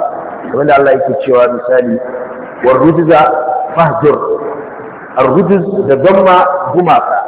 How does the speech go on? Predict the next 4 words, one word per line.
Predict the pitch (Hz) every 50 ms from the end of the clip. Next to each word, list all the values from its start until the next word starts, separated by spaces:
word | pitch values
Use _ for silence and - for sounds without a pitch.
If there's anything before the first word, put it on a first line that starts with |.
| - -
ar-rijz | - - 151 147 139 165 220 196 160 185 156 113 101 - - - - - - - - - - - - 127
da | 139
wadda | 147 175 196 185 - -
kasara | - - 202 202 - 214 202 196 180